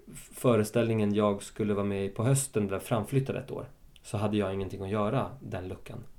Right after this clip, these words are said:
Och då så sa Adam, "Men kan inte du skriva en monolog om mellanförskap?" Så då <laughs> tog jag mig an den uppgiften och skrev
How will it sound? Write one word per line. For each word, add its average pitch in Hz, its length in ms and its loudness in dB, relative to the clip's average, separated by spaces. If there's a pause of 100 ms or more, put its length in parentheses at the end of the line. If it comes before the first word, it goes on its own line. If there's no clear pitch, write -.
(640)
Och 104 120 0
då 113 140 2
så 113 160 -4
sa 98 400 -6 (360)
Adam, 98 340 -2
"Men 95 180 -8
kan 110 160 -4
inte 104 160 -6
du 101 60 -8
skriva 101 280 -6
en 95 60 -10
monolog 98 420 -6
om 101 100 -10
mellanförskap?" 101 580 -12 (1200)
Så - 280 -10
då 104 220 2 (220)
<laughs> - 220 -14
tog - 220 -6
jag 123 60 0
mig 110 100 -2
an 101 200 -2 (600)
den 107 220 2
uppgiften - 460 -6 (460)
och - 100 -4
skrev - 360 2